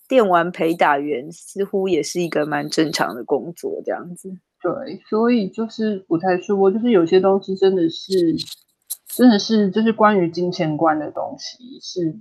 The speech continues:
Speaker 2: 需要跟他们讲。然后另外就是，就是在这种像，像这种新闻的分享，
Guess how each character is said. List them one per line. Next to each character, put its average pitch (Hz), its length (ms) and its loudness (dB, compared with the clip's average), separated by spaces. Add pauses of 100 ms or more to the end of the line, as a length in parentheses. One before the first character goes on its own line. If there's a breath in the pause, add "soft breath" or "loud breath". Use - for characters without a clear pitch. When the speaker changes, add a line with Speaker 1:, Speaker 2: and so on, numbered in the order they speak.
(160)
Speaker 2:
需 - 220 -4
要 175 240 6
跟 165 260 0
他 170 140 -8
们 147 260 -6
讲。 - 300 -10
然 190 100 0
后 233 80 4
另 262 160 10
外 240 160 8
就 220 200 2
是， 185 640 4 (400)
就 247 100 -4
是 233 160 -2
在 214 280 6
这 190 140 2
种 185 280 -6
像， 190 320 2
像 208 200 2
这 202 40 -2
种 170 180 2
新 185 180 -4
闻 160 140 -4
的 156 160 -6
分 160 180 -12
享， - 140 -16